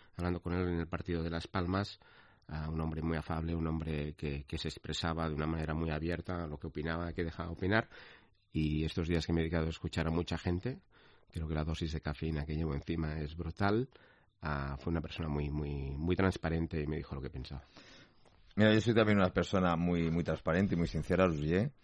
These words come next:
Speaker 2: Yo la primera vez que te vi fue en el aeropuerto del Prat, cuando íbamos a, a Coruña.
Speaker 1: Cierto.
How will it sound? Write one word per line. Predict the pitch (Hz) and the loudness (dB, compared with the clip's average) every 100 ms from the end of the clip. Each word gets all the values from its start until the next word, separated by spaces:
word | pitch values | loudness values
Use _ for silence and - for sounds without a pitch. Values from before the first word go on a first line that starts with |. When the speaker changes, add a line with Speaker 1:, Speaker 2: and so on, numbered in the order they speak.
| - - - - | -20 -20 -16 -2
Speaker 2:
Yo | 85 101 101 | 4 6 6
la | 95 90 85 | 4 4 4
primera | 90 104 | 6 6
vez | 107 | 6
que | 92 | 6
te | 98 | 8
vi | 101 113 | 6 4
fue | - 92 | 4 4
en | 87 | 6
el | 82 | 4
aeropuerto | 80 76 95 85 90 | 2 4 4 4 4
del | 80 73 | 2 2
Prat, | 87 107 - - _ _ _ - - | 4 4 2 -16 _ _ _ -20 -4
cuando | 87 82 80 80 78 | 2 4 4 4 4
íbamos | 85 87 87 - | 4 4 4 2
a, | 78 76 73 73 69 62 - _ _ _ _ - | 2 0 -2 -2 -6 -8 -16 _ _ _ _ -6
a | 78 | -2
Coruña. | 80 76 65 - _ _ _ _ _ _ _ - | 0 0 -6 -12 _ _ _ _ _ _ _ -14
Speaker 1:
Cierto. | 87 - | -12 -12